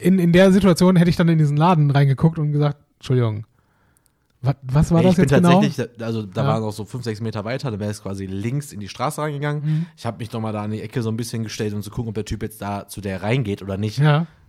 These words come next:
Speaker 2: Weil dann hätte ich, weil die war da, also ich hab nur eine Person da drin
Speaker 1: Mhm.
Speaker 2: gesehen. Hätte das jetzt ein bisschen spooky gefunden, wenn der Typ da reingegangen wäre.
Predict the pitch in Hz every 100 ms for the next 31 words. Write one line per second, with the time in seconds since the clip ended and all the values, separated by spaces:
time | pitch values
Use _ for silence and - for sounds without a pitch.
0 | - 98 98 82 123 113 - - 101 107
1 | 110 110 95 - _ _ 98 98 - -
2 | 113 113 117 117 110 120 117 110 110 98
3 | 107 156 - - _ - 110 107 98 110
4 | 123 117 - 139 135 110 104 113 107 113
5 | 107 110 131 123 104 104 101 101